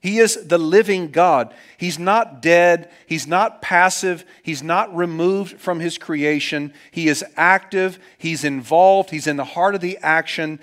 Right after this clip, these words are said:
and he doesn't die off during the off season. So Ahab, again, making this, this stark contrast between the living God and Baal. He says, "This God, the living God, is always alive and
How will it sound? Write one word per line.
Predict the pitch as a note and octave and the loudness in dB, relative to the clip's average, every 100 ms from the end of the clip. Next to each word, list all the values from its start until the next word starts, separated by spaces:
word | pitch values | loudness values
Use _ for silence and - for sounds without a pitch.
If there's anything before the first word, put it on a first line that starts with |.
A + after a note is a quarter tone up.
| - - | -20 -10
and | C#3+ | -4
he | D3+ | -2
doesn't | D3 F3+ F#3 G3 C3+ | 2 2 2 -6 -2
die | D#3+ E3 D#3+ | 2 4 4
off | D#3+ C3 B2+ - _ _ _ _ _ | 4 2 0 -6 _ _ _ _ _
during | A#2+ C#3 D3 | -8 -6 -4
the | D#3+ | -4
off | F3+ G#3 | -6 -6
season. | - C3 G#2+ E2+ - _ _ _ _ _ | -8 -10 -10 -12 -20 _ _ _ _ _
So | - A#2 | -12 -6
Ahab, | C3+ D3 | -2 -2
again, | C3 C3 C3+ B2 | -4 -8 -10 -8
making | B2+ C3 D3 | -8 -8 -8
this, | C3 B2+ - | -8 -8 -14
this | - B2 B2 | -16 -12 -12
stark | - D3+ D3 D3 | -6 -2 -2 -4
contrast | D3+ D3+ D3 B2+ A#2+ - | -6 -6 -4 -4 -4 -8
between | - B2+ B2 A2+ | -12 -10 -8 -8
the | A2 | -8
living | C3 C#3+ A#2+ | -8 -8 -6
God | A2+ G#2+ G#2 - _ _ _ _ - | -4 -2 -4 -8 _ _ _ _ -14
and | A#2 A2+ | -12 -4
Baal. | D3+ D#3 | 2 2
He | C3+ | 2
says, | C#3+ G#2+ | -4 -6
"This | G#2+ A3+ B3+ - | 2 2 2 -2
God, | C#3+ B2 G#2+ C#3+ | 2 4 4 0
the | C#3+ | -4
living | C#3 F3+ B3+ A#3 D#3 | -2 0 0 0 -2
God, | B2+ A2+ A#2 C3+ - _ _ - | 0 0 0 -2 -6 _ _ -4
is | E3 D#3 - | -2 -2 0
always | F3 G#3 A#3+ A#3+ A3+ | 4 6 6 2 0
alive | F#3+ D3 B2+ B2 B2+ C3 _ _ | -2 0 2 2 0 -4 _ _
and | D#3+ C#3+ | -6 -6